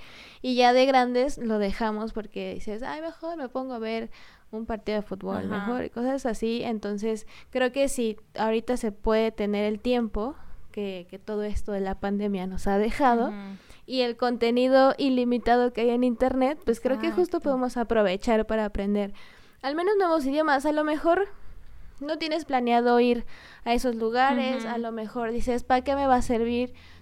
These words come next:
Speaker 1: Creo que cualquier idioma, incluso las lenguas, eh, locales, por ejemplo, aquí en México, que es como, por ejemplo, la purépecha,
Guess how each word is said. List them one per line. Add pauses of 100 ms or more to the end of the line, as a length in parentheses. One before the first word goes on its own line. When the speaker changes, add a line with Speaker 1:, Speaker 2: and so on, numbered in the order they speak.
Speaker 1:
Creo
que
cualquier
idioma,
incluso
las
lenguas,
eh, (220)
locales,
por
ejemplo,
aquí
en
México,
que
es
como,
por
ejemplo,
la
purépecha,